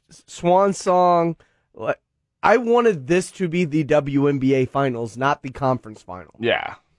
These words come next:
Speaker 2: for sure.
Speaker 1: Like, th-, I feel like I'm being robbed of a particular moment
Speaker 2: Mm-hmm.
Speaker 1: because this is happening as early in the playoffs as is. And I'm, I say early, they're one series away from the actual <laughs> W N B A finals, but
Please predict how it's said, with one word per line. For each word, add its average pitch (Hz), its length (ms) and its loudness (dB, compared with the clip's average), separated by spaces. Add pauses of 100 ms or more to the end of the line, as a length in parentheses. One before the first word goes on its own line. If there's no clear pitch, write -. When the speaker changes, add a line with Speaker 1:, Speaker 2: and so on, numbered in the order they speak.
Speaker 2:
for 123 160 -2
sure. 92 420 -2 (1000)
Speaker 1:
Like, 165 340 2 (100)
th-, 196 260 0
I 175 320 0
feel 226 260 2
like 233 180 4
I'm 226 120 0
being 196 300 2
robbed 156 420 4
of 139 140 -2
a 143 160 2
particular 151 680 -2
moment 127 580 0
Speaker 2:
Mm-hmm. 117 680 0
Speaker 1:
because 143 600 -2
this 143 240 -4
is 135 180 -12
happening 135 480 -4
as 120 160 -10
early 127 260 0
in 117 100 -6
the 110 60 -10
playoffs 110 520 -6
as 107 200 -18
is. 104 360 -12
And 113 160 -8
I'm, 110 140 -14 (220)
I 120 60 -4
say 120 260 2
early, 117 380 0
they're 110 240 -2 (340)
one 135 200 0
series 123 360 0
away 117 240 0
from 113 180 -8
the 113 120 -4
actual 117 280 -6
<laughs> - 20 -12
W 110 380 -10
N 156 100 -2
B 123 160 -4
A 117 60 -4
finals, 110 540 -8
but 117 260 -6